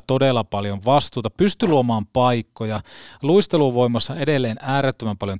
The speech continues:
tekemistä ja eikä pelaa semmoista tyypillistä Kanada-lätkää. Tykkää mun mielestä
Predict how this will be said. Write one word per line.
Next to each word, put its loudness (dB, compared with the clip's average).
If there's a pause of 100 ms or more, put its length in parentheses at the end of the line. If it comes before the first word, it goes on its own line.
tekemistä -2
ja -6
eikä -4
pelaa 0
semmoista -4
tyypillistä -2
Kanada-lätkää. -4
Tykkää -4
mun -2
mielestä -4